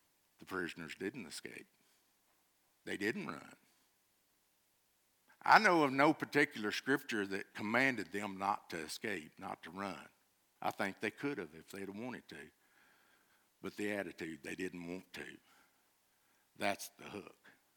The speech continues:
And because they did not run, because the attitude they chose to stay, this man was about to take his sword, he was about to take his own life, and Paul said, "Do thyself no harm, we are all here."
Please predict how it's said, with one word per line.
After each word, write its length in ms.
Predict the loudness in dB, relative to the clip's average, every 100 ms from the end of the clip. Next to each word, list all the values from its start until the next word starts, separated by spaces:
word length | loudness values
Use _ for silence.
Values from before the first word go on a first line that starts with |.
| _ _ _ _ _ _ _ _ _ _ _ _ _ _ _ _ _
And 140 | -4
because 600 | -2 4 10 12 12 8
they 220 | 8 10 12
did 280 | 10 10
not 260 | 10 10 10
run, 520 | 8 8 6 4 0 -8 -20 _
because 540 | -12 6 8 10 8 -4 -4
the 80 | 8
attitude 540 | 10 10 8 4 4
they 140 | 4 2
chose 440 | 4 4 4 0
to 100 | -4
stay, 520 | -8 4 6 8 6 0 -8 -20 -20 -20 _ _ _ 0
this 200 | 0 6
man 280 | 6 8
was 160 | 4 0
about 280 | 8 8 8
to 60 | 2
take 220 | 4 4
his 100 | 0
sword, 320 | 0 2 4
he 60 | 2
was 160 | 0 4
about 240 | 6 6
to 80 | 6
take 200 | 2 2
his 120 | 2
own 240 | 2 2 6
life, 360 | 8 10 8 4 -14 -16 -18 -20 _
and 140 | -10 2
Paul 280 | 6 6 4
said, 340 | 0 -2 0
"Do 160 | 0 4
thyself 500 | 2 2 -2 -2 -2
no 160 | -4
harm, 380 | 0 0 0 -4
we 180 | -6 -6
are 160 | -6
all 320 | -8 -8 -8 -8
here." 280 | -10 -10